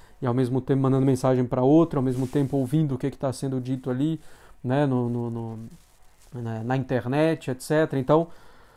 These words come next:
a gente se acostuma a fazer várias coisas ao mesmo tempo, sem se concentrar em uma só. Na hora que nós vamos rezar, procurando nos concentrar em uma só, nós não conseguimos. Então é importante a gente procurar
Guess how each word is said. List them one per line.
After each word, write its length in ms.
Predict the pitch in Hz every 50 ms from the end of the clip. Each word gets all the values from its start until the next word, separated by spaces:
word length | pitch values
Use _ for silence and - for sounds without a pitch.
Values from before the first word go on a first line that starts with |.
| - - -
a 40 | 123
gente 140 | 131 147
se 60 | - 175
acostuma 280 | 156 - - 196 185
a 40 | 180
fazer 260 | - 180 170 156 175
várias 340 | 156 139 160 180 185 170 -
coisas 220 | - 175 165 151
ao 60 | 160 160
mesmo 300 | 156 160 147 147 147 139
tempo, 420 | - - 180 190 208 196 - -
sem 240 | - - - 196 185
se 140 | - 185 175
concentrar 600 | - 165 151 135 - 151 139 127 151 147 151 151
em 120 | 147 139
uma 200 | 143 147 147 143
só. 340 | 127 - - - 120 107 92 - - _ _ - - - - - - _ - -
Na 80 | 139 135
hora 120 | 151 156
que 120 | - 185
nós 160 | 175 170 160 151
vamos 220 | 175 175 170 156
rezar, 480 | 151 156 151 127 117 131 143 156 180 185
procurando 520 | - 151 135 - - 151 156 165 160 160
nos 160 | 156 147 -
concentrar 600 | - - 160 143 - - 156 135 - 135 135 131 127
em 100 | 131 147
uma 220 | 156 156 151 135
só, 380 | - - - 135 139 160 202 - - _ - - - - _ _ - -
nós 200 | 135 127 117 113
não 300 | 120 120 131 135 139 131
conseguimos. 720 | - 139 123 - - 123 113 110 101 98 95 92 - - - - - - - - - -
Então 120 | - 147
é 40 | 151
importante 760 | 147 - 170 151 - - - 180 190 196 185 - - - 131
a 40 |
gente 200 | 120 110 135 131
procurar 680 | - - 139 139 - - 139 135 135 139 143 143 -